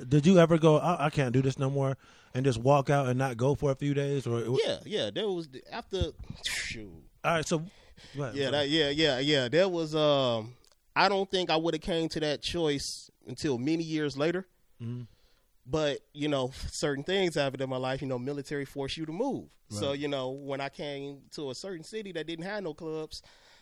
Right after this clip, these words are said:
Speaker 2: I'm sorry. I'm a, I'm a very simple person. <laughs> It don't take much for me to, like, you know, get, you know, to bag off from something. If I have to drive an hour to get drunk and party, I'm not gonna do that.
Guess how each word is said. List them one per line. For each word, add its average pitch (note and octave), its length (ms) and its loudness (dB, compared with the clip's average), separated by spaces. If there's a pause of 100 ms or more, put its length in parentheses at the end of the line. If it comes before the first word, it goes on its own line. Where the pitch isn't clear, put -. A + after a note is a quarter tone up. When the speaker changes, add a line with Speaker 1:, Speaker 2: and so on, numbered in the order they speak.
(140)
Speaker 2:
I'm - 80 -14
sorry. D#3+ 440 -2
I'm F3+ 220 -4
a, D3+ 140 2
I'm G#3+ 180 -4
a F3 80 0
very E3+ 340 2
simple E3+ 320 -2
person. F3+ 460 -2 (260)
<laughs> - 300 -14
It E3 80 0
don't E3+ 240 2
take F#3 260 4
much F3+ 220 2
for F3+ 140 -2
me F#3 240 -2
to, F3 80 0
like, E3 360 0
you E3+ 140 -2
know, E3 400 0 (100)
get, E3+ 220 -2 (680)
you D#3 160 -6
know, D#3+ 180 0
to D#3 100 -6
bag D#3+ 300 0
off E3+ 160 0
from E3+ 140 -12
something. G3+ 480 -6
If F3 200 -8
I C#4+ 120 -6
have A#3 160 -4
to F3+ 80 -6
drive F#3+ 300 -2
an F3+ 100 -2
hour F#3 180 -2
to F3 100 -6
get F3 200 -6
drunk F3+ 180 -4
and D#3+ 100 -6
party, G#3 320 -4 (380)
I'm G#4+ 80 -4
not G4+ 200 -4
gonna G#4 180 -2
do A4 160 4 (120)
that. D3 160 -4